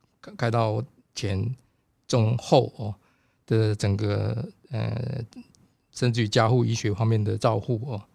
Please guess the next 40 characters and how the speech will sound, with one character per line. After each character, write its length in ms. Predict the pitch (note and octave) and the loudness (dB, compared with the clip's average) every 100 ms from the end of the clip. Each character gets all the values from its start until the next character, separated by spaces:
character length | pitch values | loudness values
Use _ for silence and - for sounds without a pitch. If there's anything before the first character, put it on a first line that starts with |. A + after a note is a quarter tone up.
| _ _ _ _ - | _ _ _ _ -8
啊， 120 | A2+ | -4
在 120 | B2+ | -2
I 160 | B2 A2 | 0 0
C 140 | A2 | 0
U 120 | A2 B2 C4+ - | -2 -4 -10 -10
的 140 | A#2 | -8
后， 260 | - - A2 | -6 -6 -6
后， 160 | - A#2+ | -4 -4
后 240 | - B2+ | 0 0
段 220 | A2+ A#2 | 2 0
的 120 | G2 G2 | 0 -2
care， 360 | - A2+ G2+ - _ _ _ _ | -2 -2 -4 -8 _ _ _ _
大 100 | C3+ | 2
概 140 | B2+ | 4
也 180 | C3 G2+ | 4 2
都 320 | G2+ A#2 A2+ | 2 0 0
有 200 | B2 G2+ | -2 -4
很 220 | F#2+ G2 G2 | -4 -6 -2
大 220 | A#2+ G#2+ | 0 0
的 200 | G2+ G#2+ | -2 -4
一 100 | A2+ | -4
个 240 | - A2 | -6 -6
潜 260 | G2 - G2 | -6 -4 -2
力 100 | A2 | -2
可 120 | A2 | -2
以 120 | G#2+ G#2+ - _ _ | -4 -4 -10 _ _
用， 260 | - A2+ F3+ | -6 -4 -2
用 200 | A2 G#2+ | -2 0
在， 280 | G#2+ A2 - | -2 -2 -6
对， 140 | - B2 | -8 -4
用 160 | B2+ - | -4 -2
A 140 | A#2+ A#2+ | 0 2
I 220 | A#2 A2+ | 0 -2
可 120 | A2 | -2
以 120 | G#2 | -4
用 140 | A#2+ A2 | -4 -4
在 120 | G#2+ | -4
这 140 | A2 | -6
方 180 | G#2 G#2 | -6 -6
面， 180 | G#2+ | -6